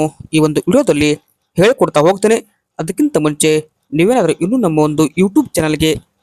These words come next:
ಸಬ್ಸ್ಕ್ರೈಬ್ ಆಗಿಲ್ಲ ಅಂದ್ರೆ ಸಬ್ಸ್ಕ್ರೈಬ್ ಆಗಿ, ಹಾಗೆ ವಿಡಿಯೋ ಇಷ್ಟ ಆದ್ರೆ ಒಂದು ಲೈಕ್ ಮಾಡಿ. ಇನ್ನು ಮೊದಲಿಗೆ ಬುಲ್ಸ್ ತಂಡಕ್ಕೆ ಇದೀಗ ಈ ಒಂದು ಆಟಗಾರನಿಗೆ ಇಲ್ಲಿ ಸೈನ್ ಆಗಿದೆ. ಯಾರಪ್ಪ ಅಂತಂದ್ರೆ ಗಣೇಶ್. But ಇವ್ರು ಏನಪ್ಪ ಅಂದ್ರೆ ರೈಟ್ ರೈಡರ್ ನಮ್ಮ ಬುಲ್ಸ್ ತಂಡಕ್ಕೆ ಈಗ ಬಂದಿದ್ದಾರೆ.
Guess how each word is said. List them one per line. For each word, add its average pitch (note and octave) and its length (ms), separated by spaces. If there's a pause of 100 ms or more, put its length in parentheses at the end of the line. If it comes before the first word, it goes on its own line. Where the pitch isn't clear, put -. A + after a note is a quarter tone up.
ಸಬ್ಸ್ಕ್ರೈಬ್ B3+ 500
ಆಗಿಲ್ಲ D#3 240
ಅಂದ್ರೆ D#3 360 (300)
ಸಬ್ಸ್ಕ್ರೈಬ್ G3 460
ಆಗಿ, G#3 200 (380)
ಹಾಗೆ D3+ 160
ವಿಡಿಯೋ E3+ 260
ಇಷ್ಟ - 280
ಆದ್ರೆ D3+ 360
ಒಂದು D3+ 340
ಲೈಕ್ F3 260
ಮಾಡಿ. G3+ 140
ಇನ್ನು - 500
ಮೊದಲಿಗೆ G3 300
ಬುಲ್ಸ್ G3 280
ತಂಡಕ್ಕೆ D#3 380
ಇದೀಗ D3+ 280 (420)
ಈ D#3 40
ಒಂದು D#3+ 180 (100)
ಆಟಗಾರನಿಗೆ D#3 520
ಇಲ್ಲಿ D#3 400 (500)
ಸೈನ್ G#3 260
ಆಗಿದೆ. G#3 360 (260)
ಯಾರಪ್ಪ F#3+ 440
ಅಂತಂದ್ರೆ D#3+ 520 (100)
ಗಣೇಶ್. F#3 400 (340)
But - 200
ಇವ್ರು E3+ 240
ಏನಪ್ಪ A#3+ 240
ಅಂದ್ರೆ D#3 200
ರೈಟ್ B3+ 320 (140)
ರೈಡರ್ E3+ 440
ನಮ್ಮ D#3+ 200
ಬುಲ್ಸ್ A#3+ 280
ತಂಡಕ್ಕೆ D#3+ 280
ಈಗ D#3 200 (560)
ಬಂದಿದ್ದಾರೆ. F#3+ 720